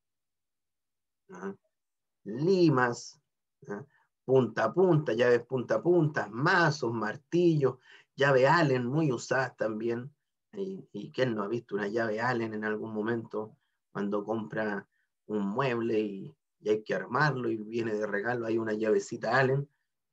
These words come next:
y hay que usar esa llave de Allen y no perderla, ¿ah? Porque si se le pierde, muchas veces ir a comprar una llave de Allen,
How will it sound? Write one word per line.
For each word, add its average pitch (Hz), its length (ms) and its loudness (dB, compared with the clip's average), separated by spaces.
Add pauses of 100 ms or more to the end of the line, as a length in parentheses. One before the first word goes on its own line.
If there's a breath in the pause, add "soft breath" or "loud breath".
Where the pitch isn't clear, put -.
y 107 80 -4
hay 107 160 -2
que 98 400 0
usar 107 320 -2
esa 104 160 0
llave 107 260 4
de 110 80 0
Allen 110 220 0
y - 20 -4
no 120 160 0
perderla, 127 640 2 (360)
¿ah? 101 180 -12 (300)
Porque - 240 -10
si - 100 -14
se 104 160 -4
le 98 160 -2
pierde, 123 460 2
muchas 113 420 -6
veces 113 200 0
ir 113 100 2
a 104 60 2
comprar 104 340 -6
una 110 100 -4
llave 110 300 0
de - 60 0
Allen, 127 360 0